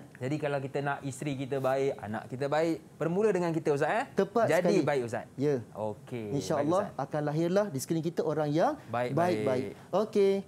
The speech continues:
Speaker 2: sampailah kepada pengajaran.
Speaker 1: Hmm.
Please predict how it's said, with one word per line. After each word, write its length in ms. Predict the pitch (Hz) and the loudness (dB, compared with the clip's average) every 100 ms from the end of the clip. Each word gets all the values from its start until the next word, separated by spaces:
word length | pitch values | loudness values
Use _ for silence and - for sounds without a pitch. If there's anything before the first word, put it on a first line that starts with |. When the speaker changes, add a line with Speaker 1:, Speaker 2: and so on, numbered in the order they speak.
| - | -10
Speaker 2:
sampailah 560 | - 170 165 180 180 170 | -2 -2 0 0 0 -2
kepada 320 | 165 156 160 | -4 -2 -2
pengajaran. 1400 | 160 175 165 156 139 143 139 139 135 135 135 135 135 135 | -2 -2 0 -2 -4 -4 -2 -2 -2 -2 -2 -2 0 -2
Speaker 1:
Hmm. 240 | 147 127 | -2 -6